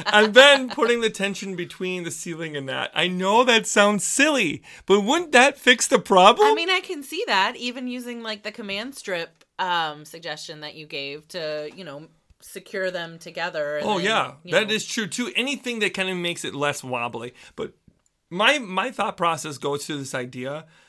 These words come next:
Speaker 1: that you might wanna just, like, scrap what they have given you and go a different route,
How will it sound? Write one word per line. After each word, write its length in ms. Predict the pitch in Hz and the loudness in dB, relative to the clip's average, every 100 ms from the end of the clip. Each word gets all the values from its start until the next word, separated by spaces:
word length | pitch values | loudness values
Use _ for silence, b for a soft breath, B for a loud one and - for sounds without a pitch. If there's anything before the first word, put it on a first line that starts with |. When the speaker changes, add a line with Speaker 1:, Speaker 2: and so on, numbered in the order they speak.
| b | b
Speaker 1:
that 280 | 143 143 - | 0 0 0
you 100 | 147 | -4
might 220 | 143 170 | -2 -2
wanna 200 | 180 180 | -2 -4
just, 240 | 139 143 139 | -4 -6 -4
like, 360 | 143 123 - _ _ _ _ _ _ | -2 -2 -6 _ _ _ _ _ _
scrap 580 | 117 - - 165 185 - _ _ _ _ | -10 -10 2 4 4 0 _ _ _ _
what 300 | 131 160 135 | -4 -4 -2
they 180 | 156 151 | -4 -2
have 180 | 139 139 | -4 -4
given 260 | 143 160 175 | -8 -6 -8
you 140 | 196 | -8
and 180 | 147 139 | -8 -2
go 200 | 143 147 | 0 0
a 60 | 143 | -2
different 320 | 147 139 - | -6 -10 -8
route, 380 | 120 156 214 | -6 -6 -8